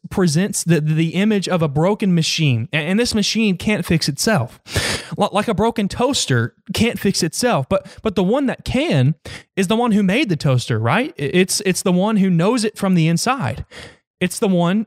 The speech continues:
who gets his hands dirty. He goes in, inside the works of this toaster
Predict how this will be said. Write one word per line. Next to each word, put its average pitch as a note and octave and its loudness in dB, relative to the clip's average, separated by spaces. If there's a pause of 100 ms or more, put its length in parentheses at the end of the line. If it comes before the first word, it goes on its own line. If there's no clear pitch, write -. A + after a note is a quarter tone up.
who E3+ 2 (160)
gets D3 2
his E3+ -2
hands A3+ 0
dirty. A#2+ 2
He E3+ 0
goes G#3+ 0
in, G#3+ -2
inside A3+ 0
the F#3+ 2
works F3+ -2
of F3+ -2
this F#3 0
toaster G3 0